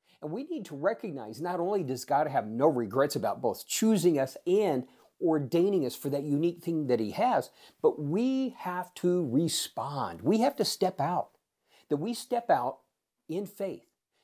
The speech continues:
that we step out in reliance on him, and we use those gifts, those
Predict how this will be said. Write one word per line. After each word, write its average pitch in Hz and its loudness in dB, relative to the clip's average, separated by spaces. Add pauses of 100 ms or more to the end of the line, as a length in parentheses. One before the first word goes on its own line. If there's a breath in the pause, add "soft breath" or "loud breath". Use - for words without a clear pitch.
that 143 -4
we 170 -6
step 214 -6
out 170 -6
in 170 -2
reliance 147 -6 (260)
on 165 -6
him, 127 -8 (480 loud breath)
and 175 0
we 180 -2
use 214 0
those 123 -4 (380)
gifts, 101 -8
those 120 -10